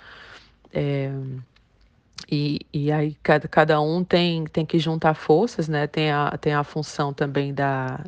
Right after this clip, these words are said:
do investidor, né? A importância do investidor e da, de uma ong e da comunidade em geral, né? Então, qualquer pessoa, ela pode, né, desenvolver algum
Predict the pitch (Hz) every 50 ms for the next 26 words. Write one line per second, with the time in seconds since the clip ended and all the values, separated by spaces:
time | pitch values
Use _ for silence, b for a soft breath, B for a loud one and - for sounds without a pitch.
0 | - 151 143 147 139 135 139 143 135 143 143 139 - - 135 131 151 165 185 196
1 | 202 196 190 185 185 - _ _ - 151 151 151 151 147 147 - 147 - - 147
2 | 143 - 143 143 143 139 139 143 143 - - 135 131 147 151 160 160 160 - B
3 | B B B B B B B B B B B B B B - - 147 143 143 143
4 | 139 135 - 151 143 139 139 143 139 139 139 143 147 143 139 139 151 151 147 156
5 | 151 147 143 139 139 147 165 180 190 185 180 175 175 185 185 180 180 175 175 -
6 | B B B B B B B B B B - 151 147 156 160 - - 165 160 160
7 | 160 156 160 156 151 151 160 156 147 156 165 151 147 143 139 143 151 175 185 180
8 | 160 143 143 147 151 - 156 151 - 156 - - 175 - 175 165 - - 160 160
9 | 165 160 156 151 151 151 147 - - 151 147 147 151 151 151 165 160 156 156 151
10 | 147 147 147 143 147 156 151 151 143 143 147 143 147 143 143 143 143 139 151 147
11 | 143 147 147 147